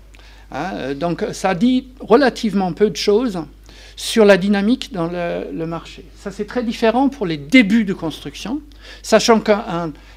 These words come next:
début de construction, ce n'est pas la préparation du site, c'est la, le, couler le béton, ce qu'on appelle le béton technique, c'est-à-dire le, le béton,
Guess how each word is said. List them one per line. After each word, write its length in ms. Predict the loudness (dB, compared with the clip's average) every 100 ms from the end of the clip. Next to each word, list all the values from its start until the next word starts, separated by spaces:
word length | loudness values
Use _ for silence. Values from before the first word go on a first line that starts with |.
| -8
début 420 | 2 2 4 2
de 80 | 0
construction, 640 | -6 -12 -12 -16 -10 -10 -10
ce 220 | -10 -6
n'est 160 | -6
pas 240 | -2 0 0
la 100 | -2
préparation 540 | -6 -6 -6 -6 -8
du 140 | -10 -10
site, 400 | -8 -8 -10 -20 -20 -20 -20 -20 -20 -20 -20 -20
c'est 540 | -14 -2 0 0 -4 -8
la, 460 | -4 -2 -4 -6 -10
le, 360 | -10 -10 -10 -14 -4
couler 240 | 2 4
le 80 | 4
béton, 480 | 4 4 4 0 0 -12 -18
ce 80 |
qu'on 120 | -6 -4
appelle 200 | -2 -2
le 60 |
béton 280 | -4 -4 -6
technique, 440 | -6 -6 -6 -6
c'est-à-dire 560 | -10 -12 -14 -8 -8 -6
le, 200 | -8 -8
le 140 | -10
béton, 500 | -8 -10 -6 -6 -6